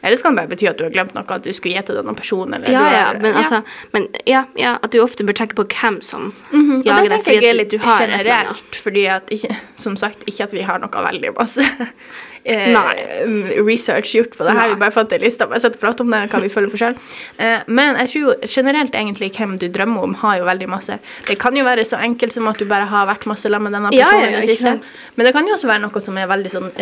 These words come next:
Speaker 1: relatert til den personen.
Speaker 2: Mm.
Speaker 1: Kanskje du har en lite crush på noen som du drømmer om å ha som
Speaker 2: Yeah.
Speaker 1: dem. Eller kanskje du bare hater en person og drømmer om at du skal liksom dytte dem ned fra
Speaker 2: Ja.
Speaker 1: en bru eller noe sånt. <laughs> Så
Speaker 2: Sånn at du liksom tar hevn i drømmen din,
Speaker 1: Ja,
Speaker 2: sånn at du
Speaker 1: ja, men
Speaker 2: slipper
Speaker 1: sånn
Speaker 2: å gjøre det i
Speaker 1: faktisk.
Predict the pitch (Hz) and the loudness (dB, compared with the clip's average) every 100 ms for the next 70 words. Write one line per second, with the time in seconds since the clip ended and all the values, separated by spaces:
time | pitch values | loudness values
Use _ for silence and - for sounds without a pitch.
0 | 196 196 180 - 233 226 196 - - 175 | -2 -2 -4 -6 -4 -4 -6 -10 -8 -8
1 | 180 185 - - 220 220 311 - - 233 | -6 -10 -10 -6 -4 0 2 2 0 0
2 | 240 226 220 226 220 220 220 214 - 247 | 0 2 2 2 0 0 -2 -6 -4 -2
3 | 220 - - 226 220 220 214 - 208 208 | -2 -6 -2 2 2 2 0 -2 -2 0
4 | 208 214 214 202 196 196 190 196 202 202 | 4 6 4 2 0 0 -2 -2 -2 -4
5 | 202 - - - 208 208 208 214 214 190 | -6 -10 -18 -6 0 0 0 -4 -2 -2
6 | - - 190 196 - - 196 196 196 175 | -2 2 2 0 -4 -8 -8 -4 -2 0
7 | 160 180 180 180 175 202 202 - 180 - | 0 0 0 -2 -6 -6 -6 -4 -2 -2
8 | 185 180 180 175 202 196 - 165 175 175 | -2 -4 -6 -4 -4 -4 -4 -4 0 2
9 | 214 196 165 196 185 170 170 233 - 254 | 4 4 2 0 -2 -2 -2 4 6 6
10 | 277 294 285 285 349 302 277 277 202 254 | 4 4 4 4 4 4 4 4 4 2
11 | - - 254 - - 269 277 269 214 208 | -2 -6 -6 -4 0 4 4 4 2 2
12 | 214 190 190 208 190 214 196 165 208 - | 0 -2 -4 -2 0 2 0 0 -8 -12
13 | - - 233 208 202 220 269 262 302 466 | -14 -4 0 2 4 6 6 8 6 6
14 | 233 214 359 403 226 330 403 - 190 214 | 4 2 2 4 2 4 4 4 4 4